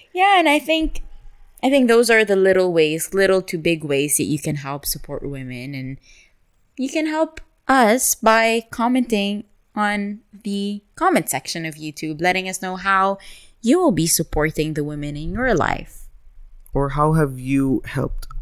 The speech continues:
Speaker 2: others as well? And,
Speaker 1: Yeah.
Speaker 2: and basically anything. Comment to us, like, how you've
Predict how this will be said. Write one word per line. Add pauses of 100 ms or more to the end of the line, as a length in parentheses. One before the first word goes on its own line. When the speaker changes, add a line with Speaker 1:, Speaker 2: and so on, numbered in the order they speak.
(160)
Speaker 2:
others
as
well?
And,
Speaker 1:
Yeah.
Speaker 2:
and
basically
anything.
Comment
to
us,
like, (340)
how
you've